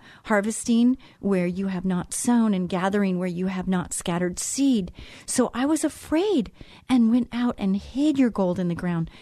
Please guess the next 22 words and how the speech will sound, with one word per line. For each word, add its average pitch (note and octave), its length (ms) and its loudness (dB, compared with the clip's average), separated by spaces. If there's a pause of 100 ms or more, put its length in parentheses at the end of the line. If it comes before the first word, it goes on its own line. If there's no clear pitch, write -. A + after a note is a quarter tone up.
(140)
See, D#4+ 480 0 (160)
here F4 320 0
is C4+ 180 0
what A3 220 -2
belongs G3 520 -2
to - 140 -4
you." A3+ 460 -2 (4000)
When A3+ 140 6
you A#3+ 100 6
listen A#3 300 2
to G3+ 100 0
this, F3 240 -2
just - 220 -10
a G3 60 -4
side F3 320 -4
note, F3 340 -2
are F#3+ 100 0
you G3+ 140 0
thinking G#3+ 400 0
about F3+ 400 -4
this E3+ 340 -6 (160)
personally? E3 800 -6